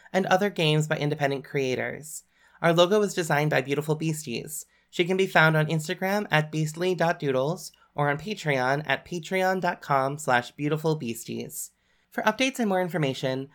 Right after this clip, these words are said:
find us on Twitch and YouTube by searching for Moon Harbor Heroes, or follow us on Twitter at Moon Harbor Cast. If you want to contact us, D M us on Twitter or email us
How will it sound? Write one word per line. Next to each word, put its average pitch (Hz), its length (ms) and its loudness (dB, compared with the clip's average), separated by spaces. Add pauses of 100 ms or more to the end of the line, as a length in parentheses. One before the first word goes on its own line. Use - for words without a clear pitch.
(120)
find 196 200 6
us 196 140 0
on 185 100 0
Twitch 226 340 -2
and 202 140 2
YouTube 151 320 0
by 139 140 2
searching 147 300 -2
for 147 140 -4
Moon 147 200 -2
Harbor 160 300 0
Heroes, 127 680 -2 (240)
or 185 100 2
follow 196 300 2
us 196 140 0
on 226 100 0
Twitter 156 400 0
at 147 180 2
Moon 151 180 2
Harbor 139 280 2
Cast. - 600 -8 (420)
If 190 140 -4
you 214 80 2
want 240 100 4
to 240 60 -2
contact 160 380 0
us, 185 320 -4 (100)
D 170 140 2
M 175 120 4
us 175 140 0
on 170 100 0
Twitter 190 420 -2
or 180 160 0
email 180 300 2
us 147 360 0